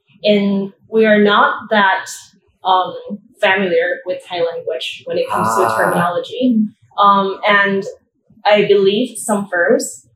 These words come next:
Speaker 1: they expect you to know the legal terminology in Thai
Speaker 2: Ah.
Speaker 1: because you're, you will be assigned to do work in Thai as well.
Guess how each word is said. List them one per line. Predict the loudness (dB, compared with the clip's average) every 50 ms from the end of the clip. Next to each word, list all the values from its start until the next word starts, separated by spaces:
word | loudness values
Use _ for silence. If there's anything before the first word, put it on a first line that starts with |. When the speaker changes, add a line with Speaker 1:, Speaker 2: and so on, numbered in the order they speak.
| -8 -2
Speaker 1:
they | -2 -2 0
expect | -2 -6 -10 -4 -2 0 0 0 -2 -2
you | -2 -2
to | -2 -2 -4 -4
know | -4 -2 0 0 2 2 0 -2 -6 _ _ _
the | -6 -4
legal | -2 -2 0 -2 -4
terminology | -4 -8 -8 -8 -6 -6 -4 -6 -6 -6 -6
in | -8 -8
Thai | -10 -8 -8 -6 -2 -2 -2 -2 -4 -8 _ -12 -6
Speaker 2:
Ah. | -4 -4 -4 -4 -8 -10 -12 -8 -4
Speaker 1:
because | -4 0 2 2 2 2 2
you're, | 0 0 -2 -4 -4
you | -2 0 2
will | 2 4 4
be | 2 2
assigned | 2 0 -2 -6 -8 -8 -8 -10 -12
to | -14 -12
do | -8 -6 -6
work | -4 -4 -4 -4 -6 -10
in | -16 -20
Thai | -16 -12 -12 -12
as | -12 -12 -10
well. | -4 0 2 2 0 0 -4